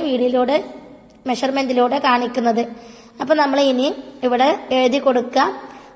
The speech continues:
സ്ലീവ് വിഡ്ത്ത്. ഇതേപോലെ തന്നെ ഞാൻ പറയുന്നതിന്റെ കൂടെ നിങ്ങളും എഴുതി വെക്കുക, എങ്കിലുള്ളൂ മറക്കാതിരിക്കുക. അതിന് വേണ്ടിയിട്ടാണ്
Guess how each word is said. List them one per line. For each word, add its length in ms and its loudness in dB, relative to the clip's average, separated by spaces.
സ്ലീവ് 500 4
വിഡ്ത്ത്. 420 2
ഇതേപോലെ 460 2
തന്നെ 240 0
ഞാൻ 160 0
പറയുന്നതിന്റെ 500 2
കൂടെ 260 4
നിങ്ങളും 360 0
എഴുതി 260 4
വെക്കുക, 360 2
എങ്കിലുള്ളൂ 480 2
മറക്കാതിരിക്കുക. 840 0
അതിന് 260 0
വേണ്ടിയിട്ടാണ് 400 0